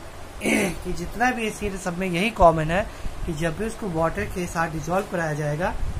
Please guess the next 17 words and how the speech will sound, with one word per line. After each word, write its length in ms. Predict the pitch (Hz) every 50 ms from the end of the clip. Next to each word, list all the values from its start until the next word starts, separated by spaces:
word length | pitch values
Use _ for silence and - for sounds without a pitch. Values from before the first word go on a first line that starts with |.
| - -
तो 60 | -
वो 140 | 151 156 165 - -
एच 200 | 185 202 190 -
प्लस 320 | - 180 175 185 180 -
आयन 220 | 156 151 170 190 190
रिलीज 420 | 185 147 143 170 - 240 - - - -
करेगा। 360 | 185 175 170 156 127 113 - - - - - - - - - - -
ठीक 160 | - 208 196
है, 140 | 226 254 311 - - - - - - - - - - - - - - - - - - - - - - - - - - - - - - - - - - - - - - -
अब 180 | - 226 226 202
next 360 | 185 180 196 220 226 - -
है 320 | - - 180 180 196 226 - - - - -
हमारा 220 | 156 165 160 156
topic, 460 | 160 151 156 143 135 - - 196 240 240 - - - - - - - - - - - -
Next, 320 | 147 170 190 220 - - - - - - - - - - - - - - -
to 100 | 226 247
show, 400 | 233 - - 208 160 143 151 165